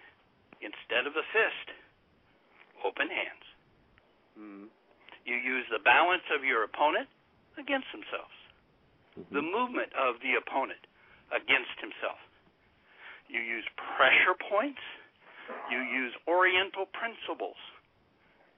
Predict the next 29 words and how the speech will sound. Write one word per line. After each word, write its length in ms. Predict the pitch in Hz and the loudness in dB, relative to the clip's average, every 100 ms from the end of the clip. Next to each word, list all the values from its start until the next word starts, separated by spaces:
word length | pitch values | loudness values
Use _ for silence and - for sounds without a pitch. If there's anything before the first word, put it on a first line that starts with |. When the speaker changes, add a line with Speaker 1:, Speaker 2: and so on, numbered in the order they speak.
| - | -8
Speaker 1:
Well, 80 | 120 | 0
I've 400 | 117 117 131 131 | 4 6 6 6
got 80 | 139 | 6
about 240 | 127 127 | 8 6
a 80 | 113 - | 4 4
dozen 400 | 143 160 135 117 | 4 4 2 0
I 160 | 120 | 0
can 160 | 120 127 | 0 2
list 240 | 165 - - | 2 2 0
for 160 | 120 107 | 0 0
you 160 | 101 - - - - | -2 -10 -16 -18 -2
that 160 | 143 123 | 2 2
you 160 | 104 - | 2 0
Speaker 3:
Mm-hmm. 80 | |
Speaker 1:
can 100 | 202 220 | -2 2
use 400 | 226 147 131 143 - - _ _ _ _ - | 4 6 4 -2 -12 -20 _ _ _ _ 2
that 160 | 123 123 | 4 4
is 160 | 120 | 0
used 480 | 131 139 147 160 - | 2 4 4 0 -4
against 560 | 165 175 196 127 - - - - | -4 2 4 4 0 -10 -10 -8
an 160 | 175 143 | 0 0
opponent 480 | - 254 240 113 - _ - - - - | 2 2 4 2 -6 _ -20 -20 -10 2
that 160 | 131 117 | 2 2
is 80 | 110 | -4
aggressively 800 | 107 107 131 151 214 196 196 226 | -6 2 2 2 -2 -4 -4 -4
and 160 | 151 131 | -6 0
violently 800 | 147 185 214 208 180 180 131 139 | 6 8 6 2 -4 -2 -2 -2
attacking 560 | 135 151 127 - - | 0 2 2 0 -16
me. 80 | - | -18